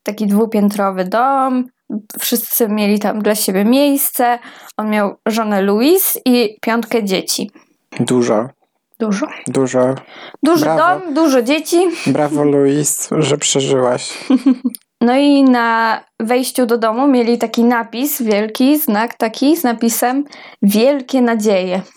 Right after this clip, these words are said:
Speaker 2: Nadzieje na co?
Speaker 1: Nie wiem. <laughs> Chyba ten dom to był ich tak, nie wiem, nadzieja, że będzie im się dobrze żyło. Tak mi się wydaje.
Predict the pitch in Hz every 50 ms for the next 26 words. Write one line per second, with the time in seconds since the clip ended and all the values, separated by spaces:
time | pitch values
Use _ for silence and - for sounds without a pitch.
0 | - _ _ _ 147 151 165 147 156 185 208 185 175 175 180 190 196 185 190 -
1 | 123 131 156 254 262 269 330 403 370 262 240 240 226 247 269 240 - 302 277 -
2 | - - - - - 285 262 262 269 269 - 285 285 262 294 311 320 311 302 262
3 | 240 214 233 233 - - - - 247 226 - - - - 226 - - - 262 247
4 | 247 247 240 254 247 233 220 220 220 226 226 240 233 233 220 226 233 226 220 226
5 | 233 233 - _ _ - 240 220 240 214 226 226 226 240 226 226 240 - _ _
6 | _ _ - 240 233 - 254 226 240 240 233 247 262 277 294 277 247 233 - -
7 | - - - - 294 - - 302 302 285 349 359 - 370 320 339 330 311 294 254
8 | 220 208 202